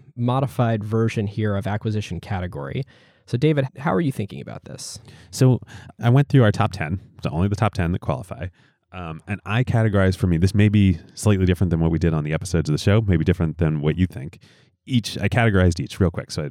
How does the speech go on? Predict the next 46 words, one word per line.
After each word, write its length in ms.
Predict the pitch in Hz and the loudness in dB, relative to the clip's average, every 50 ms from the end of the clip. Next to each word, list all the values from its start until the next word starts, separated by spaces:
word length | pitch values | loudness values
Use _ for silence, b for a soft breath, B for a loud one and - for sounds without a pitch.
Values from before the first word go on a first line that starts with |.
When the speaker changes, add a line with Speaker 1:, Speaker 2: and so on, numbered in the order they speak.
| - - 123 | -4 0 0
Speaker 2:
Instagram 500 | 117 - - 120 117 113 113 113 101 - | 0 0 0 2 4 4 4 4 2 0
as 120 | 85 78 | -2 -2
a 60 | 85 76 | 0 2
business 340 | 104 110 110 110 - - | 4 4 4 2 2 2
line, 240 | 113 107 104 101 92 | 2 2 2 2 2
DoubleClick 440 | - 98 95 95 - - 101 92 - | 0 0 0 0 0 -2 -2 -2 0
business 300 | 95 90 82 90 - - | -2 -2 0 -2 -4 -2
line, 220 | 92 87 82 80 | -2 -2 -2 0
YouTube 260 | 87 87 - 101 90 78 | -2 -2 -2 -4 -4 -2
business 320 | 85 80 - 80 73 - | -4 -4 -4 -6 -6 -6
line, 260 | 82 78 76 76 73 - - | -6 -6 -6 -6 -6 -6 -6
Android 380 | 90 90 82 80 80 76 73 | -4 -4 -4 -4 -4 -6 -6
product. 520 | - - - 87 82 - - - - - - b b b b b b b | -4 -2 0 0 0 0 -4 -6 -8 -16 -20 b b b b b b b
Next, 320 | 87 92 95 - - 135 | 0 0 0 -2 -4 -10
Speaker 1:
Mm-hmm. 80 | 120 - - | -10 -6 -2
Speaker 2:
People 260 | - 113 92 98 87 | 0 2 2 2 2
Plus 240 | - - 85 80 - | 0 0 -4 -4 -4
technology, 640 | - 78 - 101 101 113 127 127 - 143 151 151 - b b b b b b b b | -6 -4 0 0 2 4 2 2 2 2 0 0 -2 b b b b b b b b
Booking 240 | - 92 - 113 98 | -2 0 2 2 2
dot 160 | 87 87 85 | 2 2 2
com 220 | - 98 87 78 76 | 0 0 0 2 2
business 320 | 101 110 120 113 - - | 4 4 4 2 2 4
line, 380 | 113 110 107 107 107 107 101 95 | 4 4 6 6 6 4 4 2
PayPal 360 | - - 90 - - 71 67 | 2 0 -2 0 -2 -2 0
business 300 | 95 98 98 101 92 - | 2 2 2 2 2 0
line, 220 | 98 95 87 80 | 0 0 0 0
E 100 | 67 78 | -2 -4
S 80 | 73 - | -8 -8
P 140 | - - 71 | -8 -8 -8
N 100 | 67 69 | -2 2
business 340 | 101 95 92 92 87 - 95 | 2 4 4 2 2 2 2
line, 380 | 90 82 82 80 80 78 82 - B B B B B B B B B B | 2 2 4 4 2 2 0 -2 B B B B B B B B B B
the 120 | - 85 80 | -4 -2 0
Google 280 | 82 85 82 82 82 | 2 2 4 4 2
Maps 300 | 80 80 80 76 - - | 2 0 -2 -4 -6 -8
suite, 260 | - - 82 82 78 71 | -6 -2 0 0 0 0
I 60 | 65 | -2
said 260 | - - - - - | -4 -8 -8 -6 -2
product, 460 | - 107 101 101 98 90 - - - | 0 0 2 2 0 -2 -4 -8 -10
Speaker 1:
Mm-hmm. 180 | 123 107 - - | -10 -8 -6 -4
Speaker 2:
and 80 | 80 | -4
then 120 | 78 76 76 | -2 -2 -2
Marvel 540 | 73 76 76 76 73 76 69 65 65 - _ _ _ _ _ - | 0 0 0 0 0 0 -2 -4 -4 -8 _ _ _ _ _ -2
business 280 | 80 78 - 71 - - | -2 -2 -2 -4 -8 -10
line. 220 | 57 69 92 101 - B B B B B B B B | -8 -8 -8 -8 -8 B B B B B B B B
So 440 | - - 92 80 80 80 78 - | -2 2 2 4 4 2 0 -2